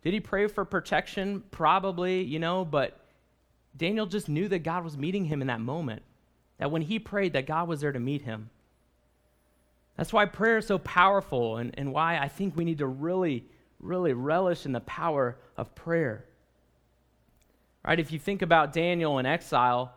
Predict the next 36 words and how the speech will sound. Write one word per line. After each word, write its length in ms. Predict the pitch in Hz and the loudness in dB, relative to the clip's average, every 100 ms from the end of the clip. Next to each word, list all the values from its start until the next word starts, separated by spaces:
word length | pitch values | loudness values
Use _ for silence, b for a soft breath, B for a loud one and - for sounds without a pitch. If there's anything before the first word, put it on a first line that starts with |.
| - | -2
there 100 | 143 | 0
was 140 | 147 | 2
no 140 | 156 | 2
temple 340 | 202 196 170 170 | 2 0 0 -2
for 160 | 160 | -2
him 160 | 147 147 | -2 -2
to 40 | |
go 140 | 147 123 | 0 -2
to, 340 | 120 143 170 - | -2 -6 -6 -8
okay? 260 | - 135 151 | -4 -2 -2
So 200 | - 127 | -4 -4
he 100 | 127 | -2
didn't 160 | 143 139 | -4 -2
have 180 | 143 | -2
a 60 | 139 | -2
Sunday 260 | - 151 151 | -4 -4 -4
church 220 | 147 127 | -6 -6
family 320 | 127 127 127 | -6 -4 -4
that 20 | |
he 60 | 123 | -6
could 140 | 127 | -6
go 240 | 123 120 - B B - | -4 -4 -4 B B -2
worship 320 | 123 - 113 | -2 -2 -2
with. 220 | 123 143 - _ _ b b | -2 -2 -6 _ _ b b
There 100 | - | 2
weren't 220 | 156 196 151 | 4 6 8
rabbis, 760 | 175 190 143 156 190 190 - - _ _ | 8 8 6 4 2 -4 -16 -20 _ _
right? 300 | 127 147 170 - _ _ _ _ _ _ _ _ _ | 0 0 -2 -10 _ _ _ _ _ _ _ _ _
He 80 | 143 | -10
was 100 | 147 | -10
solo 540 | - 165 170 156 151 151 | -2 0 4 4 4 2
in, 200 | 151 - | -2 -2
in 120 | 143 | -2
his 160 | 143 127 | -2 0
leadership 380 | 160 175 131 | -2 -2 -6
position. 520 | - 113 117 - 139 | -8 -6 -6 -6 -8